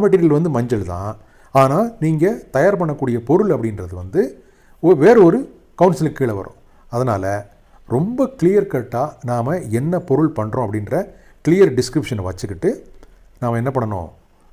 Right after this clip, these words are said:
மஞ்சளுக்கு அப்படின்னா ஸ்பைசஸ் போர்டு, இல்ல நமக்கு வந்து இந்த கெமெக்சில், இந்த ரெண்டு சைட்டையும் ஓப்பன் பண்ணி,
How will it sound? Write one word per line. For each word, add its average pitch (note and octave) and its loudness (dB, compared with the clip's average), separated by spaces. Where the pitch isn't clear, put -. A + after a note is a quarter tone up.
மஞ்சளுக்கு C#3 4
அப்படின்னா A2 -4
ஸ்பைசஸ் A#2 0
போர்டு, F#2+ -8
இல்ல E3 4
நமக்கு C#3+ -2
வந்து E3+ -4
இந்த A2+ -2
கெமெக்சில், B2+ 0
இந்த C#3 2
ரெண்டு F3+ 4
சைட்டையும் D3+ 2
ஓப்பன் A2+ -4
பண்ணி, F#2+ -10